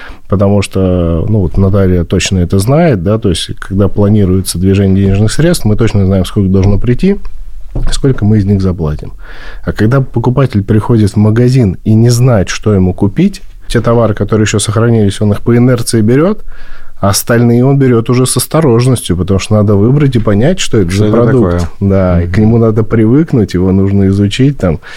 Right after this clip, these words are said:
Speaker 1: Это сейчас мы заходим, у нас там сколько, восемь видов колы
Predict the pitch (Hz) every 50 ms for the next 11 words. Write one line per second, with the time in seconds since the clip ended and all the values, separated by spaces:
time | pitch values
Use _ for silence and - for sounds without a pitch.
0 | - - - 110 120 131 - 143 135 - 208 226 - - 120 107 98 110 110 -
1 | 160 165 143 127 98 95 95 101 98 - - 98 90 87 87 - - - 104 87
2 | - 87 78 - - 80 82 90 107 123 139 - - 101 98 92 90 104 120 123
3 | 113 104 92 - - - - - - 110 107 104 90 80 76 67